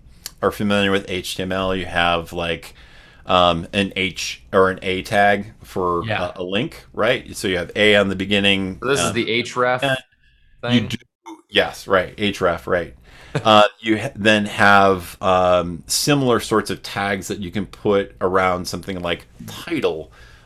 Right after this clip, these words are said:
Speaker 1: uh, ar-, around then data in order to be able to tag it in a certain way or mark it up.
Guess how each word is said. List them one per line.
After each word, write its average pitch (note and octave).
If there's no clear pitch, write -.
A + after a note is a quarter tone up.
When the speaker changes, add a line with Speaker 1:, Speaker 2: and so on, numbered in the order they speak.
Speaker 1:
uh, F#2
ar-, G2
around G2+
then F2+
data G#2
in F#2+
order F#2+
to F#2
be F2
able E2+
to F2
tag A2+
it G2
in F2+
a E2+
certain F#2
way F2+
or F#2
mark G2
it F2+
up. G#2